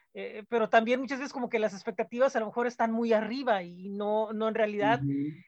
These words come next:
Speaker 1: eh, en el nivel que estás a lo mejor no es tanto, ¿no? Es, es mejor como que
Speaker 2: Sí.
Speaker 1: replantear, a lo mejor si no es en vivo son las redes, ¿no? Pero pégale de alguna manera a lo que tienes
Speaker 2: Exacto.
Speaker 1: que te va a hacer salir.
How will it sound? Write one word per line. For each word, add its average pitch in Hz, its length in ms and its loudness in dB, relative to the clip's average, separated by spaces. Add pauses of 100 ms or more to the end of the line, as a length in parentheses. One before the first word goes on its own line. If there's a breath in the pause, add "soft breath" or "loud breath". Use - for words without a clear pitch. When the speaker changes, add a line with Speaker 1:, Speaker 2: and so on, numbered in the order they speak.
(100)
Speaker 1:
eh, 208 420 -4 (160)
en 233 160 2
el 240 100 0
nivel 247 280 6
que 302 80 0
estás 269 260 0
a 277 40 6
lo 247 60 0
mejor 240 240 -4
no 254 220 2
es 247 220 -4
tanto, 240 400 -6
¿no? 208 340 -8
Es, 202 160 -12
es 208 140 -12
mejor 226 260 -4
como 247 220 -2
que 247 80 -2
Speaker 2:
Sí. 214 60 -2
Speaker 1:
replantear, 226 680 0
a 220 60 2
lo 202 80 -4
mejor 262 320 2 (340 soft breath)
si 233 160 -8
no 240 140 6
es 269 100 2
en 302 140 0
vivo 285 520 -2 (120)
son 233 180 2
las 254 140 6
redes, 233 360 2
¿no? 208 140 -6
Pero - 320 -6
pégale 269 380 6
de 220 40 2
alguna 226 300 0
manera 233 320 2
a 214 160 0
lo 202 160 -6
que 196 140 -10
tienes 254 520 -4
Speaker 2:
Exacto. 226 460 -6
Speaker 1:
que - 80 0
te 214 140 -2
va 226 220 6
a - 20 4
hacer 220 260 -4
salir. 202 420 -8